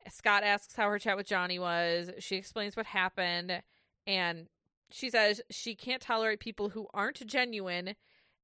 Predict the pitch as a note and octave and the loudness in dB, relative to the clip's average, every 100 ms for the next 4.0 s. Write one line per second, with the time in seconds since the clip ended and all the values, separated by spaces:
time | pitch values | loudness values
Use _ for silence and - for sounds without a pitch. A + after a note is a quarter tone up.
0 | - G#3+ G#3 G3+ G3 - A#3 - G#3+ G#3+ | -4 0 2 2 -2 -2 -8 -4 2 4
1 | G#3+ A3 A3 - A#3 G#3+ - G#3 - - | 6 4 2 -2 0 0 0 -8 -8 -4
2 | A#3+ G#3+ G#3+ - - A#3+ A3 A#3 A3 - | 0 0 0 -4 -4 4 8 6 4 -4
3 | C4 A3+ A3+ A#3+ G3+ F#3 D#3 E3+ - - | 2 2 4 4 6 4 2 -2 -6 -14